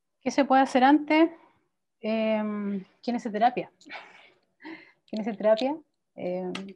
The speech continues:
nosotros tenemos hartas cosas dentro del arsenal terapéutico para poder realizar antes de tomar o,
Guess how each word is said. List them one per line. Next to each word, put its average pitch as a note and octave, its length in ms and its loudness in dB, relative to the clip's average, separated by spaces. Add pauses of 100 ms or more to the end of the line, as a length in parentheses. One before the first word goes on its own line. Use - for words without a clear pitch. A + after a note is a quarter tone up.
nosotros G#3 280 -10
tenemos A3 380 0
hartas A3 340 0
cosas A#3 640 -2
dentro A3 280 -8
del A3 340 -6
arsenal G#3+ 580 -8
terapéutico A#3+ 600 -6
para A#3 140 -8
poder A#3+ 220 -10
realizar A#3+ 360 -6
antes A#3+ 300 -8
de A#3 120 -8
tomar A3+ 440 -8
o, F#3+ 340 -20